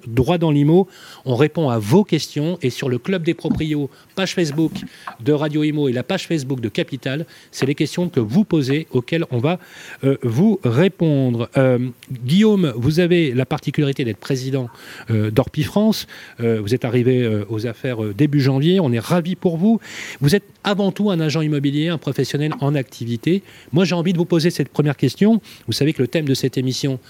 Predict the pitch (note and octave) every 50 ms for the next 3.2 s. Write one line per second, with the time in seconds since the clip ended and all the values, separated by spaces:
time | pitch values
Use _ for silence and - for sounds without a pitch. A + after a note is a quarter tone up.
0 | - - - _ - - - G#2+ A2 G#2 B2 D#3+ D#3+ D#3 D3 D3 C#3 - D#3 D3
1 | D3+ C#3 C3 D3 D#3 - G#3+ G#3 - - A#2 G#2+ C#3 E3 - - - C#3 C3+ C#3
2 | B2+ B2 - - - - - - - A#2+ A#2 B2 B2 - - - D3 - C#3 B2
3 | C3+ D3 F#3 G#3